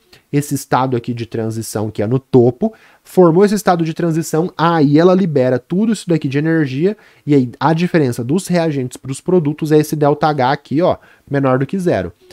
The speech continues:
Então essa energia mínima pra reação ocorrer chama energia de ativação, que é pra você superar essa barreira. Isso sem catalisador. Isso daqui tem um mecanismo de reação.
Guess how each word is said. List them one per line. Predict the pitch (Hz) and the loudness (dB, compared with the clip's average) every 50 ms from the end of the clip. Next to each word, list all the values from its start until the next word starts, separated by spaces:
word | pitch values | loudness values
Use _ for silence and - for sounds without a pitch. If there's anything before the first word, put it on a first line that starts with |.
| - _ - | -20 _ -6
Então | 123 139 156 | -2 0 0
essa | 175 - - | 2 2 2
energia | 190 190 190 185 175 156 131 135 165 202 196 | 2 4 6 6 4 4 2 0 0 0 2
mínima | 190 170 160 165 165 175 180 202 220 226 233 226 196 175 156 156 143 131 131 120 107 98 95 - - - - _ _ _ _ | 2 2 0 0 2 2 2 4 4 4 4 4 4 2 2 2 2 2 2 0 0 -2 -4 -8 -12 -20 -20 _ _ _ _
pra | - 160 170 185 208 | 0 0 2 2 0
reação | 208 190 202 190 175 170 165 - - - 139 120 110 110 113 - _ | 0 0 2 2 2 0 -2 -4 -6 -4 -4 -4 -4 -6 -8 -10 _
ocorrer | - 131 135 - - - 185 165 151 139 123 147 190 - - _ _ _ _ | 0 0 0 2 2 2 4 4 4 2 2 2 0 -2 -8 _ _ _ _
chama | - - - - 175 160 160 165 170 | -14 -10 -4 0 2 2 2 2 2
energia | 165 160 160 156 151 131 117 131 131 | 0 0 0 0 0 2 2 2 2
de | 139 | 2
ativação, | 139 - - 135 151 156 156 - - - 156 151 160 180 185 - _ _ _ - _ _ - | 2 0 -2 -2 -2 -2 -2 -4 -6 -6 -4 -4 -4 -4 -8 -10 _ _ _ -20 _ _ -2
que | - | 0
é | 160 | 2
pra | 160 170 | 2 2
você | 165 160 156 - 160 | 2 0 0 -4 -4
superar | - - - - 196 214 190 - - 208 190 156 143 135 143 151 | -6 -6 -6 -4 -4 -4 -2 0 2 2 4 4 4 2 2 0
essa | 156 156 - 170 156 | -2 -2 -4 -4 -2
barreira. | 151 180 196 185 165 120 92 95 90 - _ - _ _ _ - | -2 -2 0 0 0 -2 -2 -4 -8 -10 _ -20 _ _ _ -4
Isso | 135 156 151 - 180 | -2 -2 -2 -2 -4
sem | 165 - 160 156 156 | -2 0 0 -2 0
catalisador. | 151 165 156 156 170 160 170 160 156 190 196 175 151 110 98 87 - _ _ _ _ _ _ _ _ _ _ _ _ _ _ - _ _ _ _ - - _ _ | 0 -2 -2 0 0 0 0 0 0 0 0 2 2 2 2 0 -4 _ _ _ _ _ _ _ _ _ _ _ _ _ _ -20 _ _ _ _ -20 -20 _ _
Isso | - 202 226 - 233 | 0 0 2 2 2
daqui | 180 160 143 - 214 | 2 2 2 2 -2
tem | 190 - 196 190 190 | 0 2 0 0 2
um | 190 196 | 0 0
mecanismo | 190 196 208 208 208 - - 220 220 202 190 185 196 208 226 233 226 208 165 165 160 143 | 2 2 2 0 -2 -2 -2 0 0 2 2 0 2 0 0 0 0 0 0 0 0 0
de | 127 135 143 | 0 -2 -2
reação. | 139 143 135 139 139 - - 107 101 | 0 0 -2 -2 -2 -4 -8 -8 -8